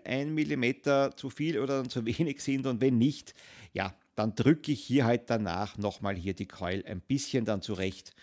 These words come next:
meistens weiter runter und die Geschichte ist erledigt. Gut, der Tank hier hält im Übrigen nur hier mit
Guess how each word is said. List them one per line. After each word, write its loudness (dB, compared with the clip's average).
meistens -6
weiter -2
runter 2
und 0
die 0
Geschichte -4
ist -12
erledigt. -2
Gut, 4
der -6
Tank -4
hier -6
hält -6
im -2
Übrigen -2
nur 0
hier -2
mit -4